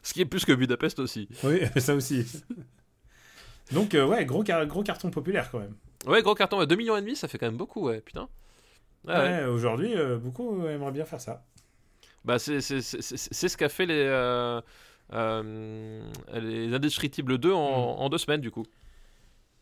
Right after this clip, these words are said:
Speaker 2: Euh, oui, c'est vrai.
Speaker 1: Voilà.
Speaker 2: Alors, euh, est-ce qu'on le classerait pas ?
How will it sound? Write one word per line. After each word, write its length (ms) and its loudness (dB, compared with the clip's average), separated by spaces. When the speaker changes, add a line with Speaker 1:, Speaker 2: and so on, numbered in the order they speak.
Speaker 2:
Euh, 140 2
oui, 140 0
c'est 120 -6
vrai. 100 -4
Speaker 1:
Voilà. 240 6
Speaker 2:
Alors, 560 10
euh, 1000 0
est-ce 100 -2
qu'on 80 4
le 80 2
classerait 300 4
pas ? 240 2